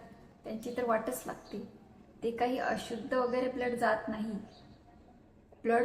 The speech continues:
फक्त अशुद्ध कधी जातं, ते मासिक म्हणजे महिन्यालाच जातं फक्त. जर रेग्युलरच तुमचे जर, अ, होत असेल तो आजार, तो परिणाम होत असेल तर त्याचा म्हणजे ते चांगलं नाही आरोग्यास.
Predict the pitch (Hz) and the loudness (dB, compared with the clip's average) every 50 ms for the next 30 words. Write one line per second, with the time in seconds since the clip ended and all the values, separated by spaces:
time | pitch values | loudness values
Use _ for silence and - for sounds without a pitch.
0 | - - 277 - - - 247 233 226 - - 220 196 220 - - 220 214 226 240 | 2 0 -4 -6 -2 2 2 2 2 0 -2 -4 -4 -4 -2 -2 -2 -2 -2 -2
1 | 233 226 - - 214 214 220 247 247 - - - - 233 226 208 190 190 190 - | -4 -4 -4 -2 -2 -2 -2 -4 -6 -10 -12 -8 -6 -4 -2 0 0 -2 -2 -4
2 | - 220 208 - 202 202 208 196 277 233 220 214 208 196 196 202 220 240 262 247 | -6 -6 -6 -4 -2 -2 0 0 0 0 0 0 0 0 0 0 0 0 -2 -4
3 | - - - - - 196 190 175 - 190 185 - - - - - - - - - | -4 -8 -8 -6 -4 -2 -2 -2 -4 -6 -10 -10 -10 -12 -14 -14 -12 -12 -10 -8
4 | - 208 202 202 202 196 180 - - 190 190 196 214 254 294 302 294 - - 294 | -6 -4 -4 -2 -2 -4 -4 -4 -4 -4 -2 0 2 2 0 0 -2 0 4 4
5 | 277 277 - - 294 285 285 - - - - - - - - - - - 294 277 | 4 4 4 2 0 0 -2 -4 -8 -14 -14 -14 -16 -16 -18 -16 -8 -4 -4 -2
6 | - 247 240 240 233 233 226 220 220 214 202 208 220 233 - - - - - - | 2 2 4 4 4 4 4 4 4 4 2 0 -2 -6 -8 -12 -16 -16 -18 -18
7 | - - - - - - 226 226 226 - - 196 190 - - 208 202 214 254 - | -20 -20 -20 -12 -6 -4 -4 -2 0 0 0 0 0 0 -2 -2 -2 -2 -4 -8
8 | - - - - - - - - - - - - - - - 220 214 202 190 185 | -12 -16 -20 -20 -20 -20 -20 -20 -20 -20 -20 -20 -12 -6 -2 0 2 2 2 2
9 | 196 208 208 - - - - - - - 226 214 208 226 254 277 262 240 - - | 2 0 0 -2 -4 -6 -8 -4 -2 0 0 2 2 2 2 2 2 2 0 -2
10 | 202 208 - - 214 226 - - 220 220 208 214 214 - 233 233 226 - - - | -4 -4 -4 -6 -8 -6 -6 -6 -4 -4 -2 -4 -4 -4 -4 -6 -6 -8 -14 -18
11 | - - - - - - - 233 226 226 233 233 240 240 - 240 233 214 208 214 | -20 -20 -20 -20 -20 -12 -8 -2 0 0 0 0 -2 -2 -2 0 0 0 0 -2
12 | 233 254 262 262 262 254 247 226 165 196 190 202 196 190 180 202 202 226 - - | 0 0 0 0 0 0 0 0 0 0 0 0 0 -2 -2 -2 -4 -4 -6 -12